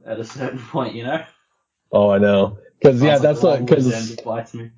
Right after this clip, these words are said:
Speaker 2: Yeah, she always kinda, yeah, she ended up just, like, being just left, left basically in hell, you know, and, like,
Speaker 1: Mm.
Speaker 2: you know, so, yeah, I, I totally, I wanna,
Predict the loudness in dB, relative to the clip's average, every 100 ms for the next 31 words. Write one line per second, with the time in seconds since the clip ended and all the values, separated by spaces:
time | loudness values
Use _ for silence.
0 | _ _ _ _ -20 -10 0 2 2 2
1 | 2 4 2 2 0 2 4 4 2 0
2 | 2 2 2 0 2 4 4 2 0 -2
3 | 2 2 0 -2 -2 2 4 4 2 0
4 | 0 2 0 -4 -20 -20 _ _ _ _
5 | 0 2 2 -2 0 0 0 0 0 0
6 | 2 4 4 2 0 0 2 0 0 -2
7 | -2 -4 -4 -10 -12 _ _ _ _ _
8 | _ _ _ -4 0 0 -2 2 2 4
9 | 4 4 4 4 0 2 2 2 0 -2
10 | 0 2 2 2 0